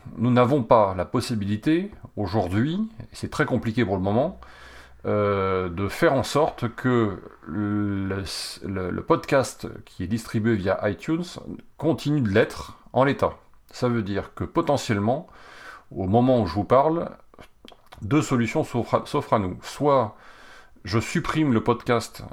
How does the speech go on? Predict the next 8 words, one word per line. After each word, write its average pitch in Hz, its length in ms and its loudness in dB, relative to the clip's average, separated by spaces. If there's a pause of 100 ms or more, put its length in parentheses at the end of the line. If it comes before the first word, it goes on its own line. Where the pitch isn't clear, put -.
(360)
L'avis 120 220 2
des 113 100 2
moutons 110 380 2
de 92 200 -4 (120)
iTunes, 113 340 2 (1300)
et 117 80 4
peut-être 139 560 2
Pat - 460 4